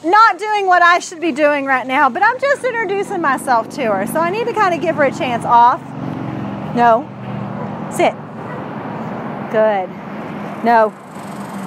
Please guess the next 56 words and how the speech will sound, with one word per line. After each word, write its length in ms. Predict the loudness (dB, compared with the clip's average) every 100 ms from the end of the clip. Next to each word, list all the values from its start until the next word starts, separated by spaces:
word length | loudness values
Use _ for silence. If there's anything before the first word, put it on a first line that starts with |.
| -4
To 60 | 2
kinda 320 | 4 4 0
get 180 | -2 -2
to 80 | 0
know 220 | 4 4
me 160 | 2 -2
a 80 |
little 200 | 0 0
bit, 380 | 0 2 2 0
you 80 | -2
know, 300 | 2 4 4
but 140 | 2 2
I, 320 | 2 2 0
I, 220 | 2 2
I 40 |
could 220 | 2 -4 -2
get 160 | -2
to 100 | 0
know 180 | 4 4
her 80 | 4
a 60 | 2
little 220 | 0 -4
bit 160 | -2
easier 480 | -2 -2 -2 -2 0
and 180 | -2 0
better 320 | 2 2 0
if 160 | -4 -8
she 120 | -6
was 140 | -2
on 180 | -2 -4
the 60 | -6
ground. 320 | -8 -8 -12 -18 -20 -14 -10 2
Um, 400 | 6 6 4 -2
so, 360 | 2 6 6 4 _ -20 -20 -20 -20 -4
I 160 | 4 4
understand 380 | 4 0 0 0
her 80 | 2
jumping 400 | 2 2 0 -2
is 140 | 0
one 120 | 2
of 80 | 2
her 100 | 2
biggest 360 | 2 2 0 -2
issues, 480 | -2 0 0 0 0
but 200 | 2 6
that's 220 | 4 4
all 280 | 4 6 4
doodles. 400 | 0 -4 -2 0
I 80 |
don't 200 | 2 0
think 180 | -2 -2
they 100 | -2
come. 300 | 0 2 2 -2 -12 -10 -8 -8 -8 -8 -10 -8 -10 -10 -12 -10 -4
Come 120 | -2
here, 100 | -2
hens. 300 | -2 -6 -6